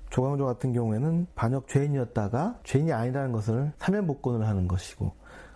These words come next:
그것을 이제 당대용으로는 신원, 그러니까 뭐 원한을 푼다 그래서 신원을 통한 복권, 이게 아주 가장 처음 이루어지는 것이죠. 그 다음이 죄인에서 풀어주는 것이 아니라 추증이라 그래서 조광조 같은 경우는 영정으로 추증하는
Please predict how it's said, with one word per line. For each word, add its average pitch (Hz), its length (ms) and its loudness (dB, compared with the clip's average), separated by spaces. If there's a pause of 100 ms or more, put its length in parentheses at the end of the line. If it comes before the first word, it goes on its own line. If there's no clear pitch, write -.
(100)
그것을 123 260 2
이제 117 80 4
당대용으로는 117 520 4
신원, 120 500 2 (220)
그러니까 113 120 -2
뭐 107 180 2
원한을 113 280 2
푼다 107 280 2
그래서 95 280 2 (400)
신원을 165 460 0
통한 131 200 0
복권, 110 440 0 (400)
이게 170 100 4
아주 139 140 -4
가장 110 300 -2
처음 120 380 0 (200)
이루어지는 107 500 2
것이죠. 101 560 0 (460)
그 139 120 4
다음이 143 560 0 (200)
죄인에서 165 680 0 (540)
풀어주는 185 400 2
것이 147 240 -2
아니라 131 340 0 (300)
추증이라 190 540 0
그래서 113 420 0 (160)
조광조 143 300 0
같은 123 200 -4
경우는 113 240 0
영정으로 123 800 0 (320)
추증하는 120 480 -2